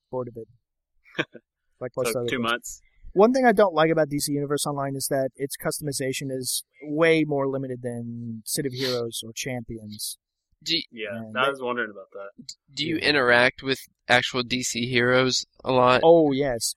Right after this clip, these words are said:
Speaker 1: all the time. You'll ha-, you'll
Speaker 2: Yeah,
Speaker 1: have
Speaker 2: aren't you,
Speaker 1: fucking
Speaker 2: like, an
Speaker 1: Batman.
Speaker 2: apprentice of a hero or a
Speaker 1: Yes.
Speaker 2: villain or something?
Speaker 3: Oh, so you
Speaker 1: Yes,
Speaker 3: pick? Do you
Speaker 1: you
Speaker 3: get to pick who you're apprentice to?
Speaker 1: Yes, uh, out of three different heroes or villains.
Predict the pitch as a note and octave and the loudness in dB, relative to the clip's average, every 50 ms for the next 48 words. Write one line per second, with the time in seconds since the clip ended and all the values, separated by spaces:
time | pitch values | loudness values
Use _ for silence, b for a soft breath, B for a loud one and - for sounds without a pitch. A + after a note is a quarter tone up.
0 | _ - C3+ D3 D3 D3 D3 D3 D3 C#3+ C3 - - - - _ - - C#3+ D3 | _ 0 2 2 4 4 2 0 -2 -4 -8 -10 -10 -16 -18 _ -12 -6 -4 -2
1 | D3 D3 C#3+ C3 A#2+ A#2 A2+ - _ _ _ _ F3 F#3 G3 G3 F#3+ G3 - F#3+ | -2 -2 -2 -4 -4 -8 -10 -14 _ _ _ _ 0 2 2 2 0 -2 -4 -6
2 | F#3+ - G3 A3+ B3+ A#3+ B3+ D#3+ - - A#3 G3+ F#3 F3+ E3+ - D#3+ D#3 F3 - | -6 0 2 2 4 4 4 2 2 6 8 8 10 10 10 8 8 6 6 4
3 | F3 C3 C3 C3+ C3 D3 C#3+ C#3 - - - - - C3+ B2 A2+ A#2 A2+ - B2+ | 4 2 2 4 4 4 4 4 2 0 -4 -2 2 2 2 4 4 2 2 2
4 | B2+ B2+ B2+ B2 B2 A#2+ A#2+ A#2 A2 A2 A2 A2+ A#2 B2 B2+ C3+ C3 C3 C3 - | 4 6 6 6 6 6 4 4 4 4 4 4 4 2 0 -4 -6 -10 -12 -14
5 | - C3+ C#3 _ _ _ _ _ - D3 C#3+ - - D3+ C3+ B2 C3 D3+ C3 B2 | -16 -18 -20 _ _ _ _ _ 8 8 8 8 8 6 8 8 6 6 6 6
6 | C#3+ D3 - - - E3+ - F3 B2+ A#2+ B2+ - - - - C3+ C3 B2+ - - | 6 4 4 2 0 2 4 4 6 6 4 2 0 -4 -2 -2 -2 -2 -2 -4
7 | B2 A2 G#2+ G#2 - - B2 A#2+ B2 - D3 D3 - - - D#3 D#3 D3+ D#3 D3+ | -4 -2 -2 -2 -4 -4 -4 -4 -4 -4 -6 -8 -8 -6 -6 -6 -6 -6 -8 -10
8 | _ _ _ _ _ _ _ _ _ _ _ _ _ _ _ _ b b b b | _ _ _ _ _ _ _ _ _ _ _ _ _ _ _ _ b b b b
9 | - F#3 G3 F#3+ F3+ D3+ C3+ - - - - D3 D3 D3 C#3+ - D#3 D#3+ D#3 D#3 | 0 4 6 6 6 6 4 2 0 0 2 2 2 2 2 0 0 0 0 -2
10 | - - - D#3+ D#3 D3+ D3+ - D#3 C#3+ B2 C#3+ C#3 C3+ C3 B2 B2 A#2+ A2+ B2 | -4 -4 -2 -2 -2 -2 -2 -4 -6 -6 -4 -2 -2 -2 -2 -4 -8 -6 -4 -4
11 | A#2+ A#2 A2 A2 G#2+ G#2+ - - - - | -4 -4 -6 -10 -14 -12 -12 -12 -12 -12